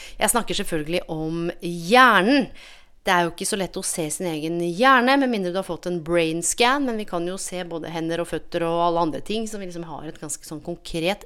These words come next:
forhold til. Men ukens episode, den skal handle litt om dette med å ta vare på hjernen sin, og så skal jeg koble det litt opp mot nevrovitenskap og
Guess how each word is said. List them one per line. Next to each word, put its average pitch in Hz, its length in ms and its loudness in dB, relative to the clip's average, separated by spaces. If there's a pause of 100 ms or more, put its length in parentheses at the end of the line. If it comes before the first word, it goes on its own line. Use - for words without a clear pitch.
forhold 175 380 2
til. 339 180 10 (640)
Men 302 160 6
ukens 254 240 2
episode, 262 400 2
den 240 160 2
skal 247 180 -2
handle 202 240 0
litt 196 300 -6
om 208 400 -2
dette - 320 -6
med 175 80 -4
å 175 80 -12
ta 226 100 4
vare 190 400 4
på 208 300 -2
hjernen 220 420 4
sin, 339 300 4
og 320 140 -2
så 180 100 -6
skal 190 140 -4
jeg - 100 -14
koble 165 260 -2
det 160 140 -2
litt 160 160 -6
opp 151 140 -18
mot 160 160 -10
nevrovitenskap 147 1000 -6 (160)
og 202 380 6